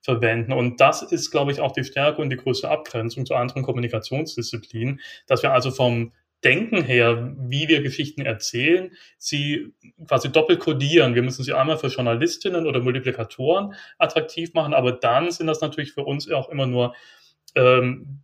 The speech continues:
diejenigen, die diese Geschichte weitererzählen und dabei auch einen Teil ihrer Reputation oder Glaubwürdigkeit mit transportieren und dadurch die Inhalte eben nicht von einer Organisation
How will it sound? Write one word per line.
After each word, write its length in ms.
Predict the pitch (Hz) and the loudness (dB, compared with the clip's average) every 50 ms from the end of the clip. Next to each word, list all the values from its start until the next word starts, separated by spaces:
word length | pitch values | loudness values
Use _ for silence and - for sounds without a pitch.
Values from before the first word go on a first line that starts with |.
| _ - | _ -6
diejenigen, 540 | 151 143 147 156 175 165 156 151 147 147 139 | -4 -2 2 4 4 4 4 4 0 0 -2
die 100 | - 147 | -2 -4
diese 240 | 135 135 127 - 131 | -4 -4 -6 -6 -8
Geschichte 400 | - 123 - - 135 - 117 107 | -10 -12 -12 -12 -12 -12 -6 0
weitererzählen 1000 | 120 113 120 151 165 - - 139 120 - - - - 113 113 120 139 151 160 156 | 2 4 6 6 6 6 4 2 0 -4 -4 -4 0 2 2 4 4 2 0 -2
und 220 | 147 123 117 120 | -4 -4 -2 0
dabei 260 | 120 127 131 143 139 - | 0 2 2 2 2 4
auch 280 | 131 131 131 131 - - - - _ _ | 6 6 6 4 2 -4 -16 -20 _ _
einen 280 | 127 120 123 135 143 139 | -2 2 2 2 2 0
Teil 380 | - - 120 127 131 139 135 143 | -4 -2 0 0 0 0 -2 -2
ihrer 260 | 135 123 127 127 120 | -2 0 0 0 0
Reputation 680 | 120 117 - 120 113 - 120 113 - - 127 127 123 | 0 0 -2 -2 -4 -4 -6 -8 -8 -6 -6 -4 -2
oder 120 | 123 120 | -2 -2
Glaubwürdigkeit 760 | 117 - - 117 117 - 120 120 113 - - - 120 117 - | -4 -4 -6 -6 -6 -4 -4 -6 -6 -6 -4 -6 -6 -4 -4
mit 140 | 120 117 - | -6 -8 -6
transportieren 800 | - 120 110 - - 120 117 - - 143 139 135 117 104 107 - _ - - - _ _ | -6 -8 -8 -8 -8 -12 -12 -10 -8 -4 -2 0 0 -2 -4 -8 _ -20 -20 -20 _ _
und 180 | - 120 113 104 | -8 -6 -2 0
dadurch 300 | 110 113 123 131 120 - | 2 4 4 4 2 0
die 200 | - 123 117 120 | -2 -4 -2 -2
Inhalte 540 | 120 139 127 123 127 127 123 120 117 - - | -2 -2 -2 -2 0 2 2 2 2 0 0
eben 160 | 120 117 120 | 0 0 0
nicht 240 | 123 143 156 - - | 0 0 -2 -4 -2
von 380 | - 131 123 123 123 123 139 | 2 4 6 6 6 4 2
einer 240 | 131 123 117 120 - | 2 2 2 4 4
Organisation 880 | 135 123 117 113 107 - 113 - - - 123 127 151 190 208 202 202 | 2 2 2 0 0 -2 -4 -6 -4 -4 -2 0 0 0 -2 -4 -8